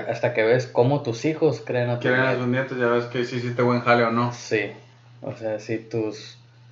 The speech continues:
Speaker 1: Si
Speaker 2: Que
Speaker 1: tus
Speaker 2: por lo regular un abuelo, pues, consiente a los nietos, le vale ver <laughs> que sean malcriados, güey.
Speaker 1: <laughs> Sí, sí, sí, sí. Sí, pues, que dicen, ya es, es el mismo amor, pero ya sin responsabilidad, ¿no?
Speaker 2: Sí, mon.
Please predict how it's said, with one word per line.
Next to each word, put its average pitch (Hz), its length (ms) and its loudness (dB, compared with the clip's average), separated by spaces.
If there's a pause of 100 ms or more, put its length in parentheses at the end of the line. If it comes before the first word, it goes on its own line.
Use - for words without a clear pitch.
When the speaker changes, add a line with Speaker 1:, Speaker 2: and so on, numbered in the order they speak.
(880)
Speaker 1:
Si 113 140 -8
Speaker 2:
Que 170 220 0
Speaker 1:
tus 156 80 2
Speaker 2:
por 175 120 8
lo 165 140 8
regular 156 400 6
un 208 80 2
abuelo, 208 420 6
pues, 170 160 0
consiente 139 440 -2
a - 20 8
los 139 140 2
nietos, 143 360 -2
le 131 60 0
vale 123 200 2
ver 135 220 4
<laughs> - 60 -8
que 156 180 2
sean 160 180 4
malcriados, 151 600 2
güey. 131 140 -2
Speaker 1:
<laughs> 143 40 0
Sí, 180 920 6
sí, 226 320 2
sí, 233 200 0
sí. - 300 -2 (600)
Sí, 143 220 0
pues, 165 140 0
que 175 120 2
dicen, 175 340 4
ya 160 200 12
es, 175 260 6 (640)
es 147 160 4
el 190 100 6
mismo 180 260 6
amor, 170 340 8
pero 185 200 12
ya 147 200 10
sin 170 220 2
responsabilidad, 143 880 6
¿no? 220 240 -6
Speaker 2:
Sí, 131 260 -2
mon. 123 300 2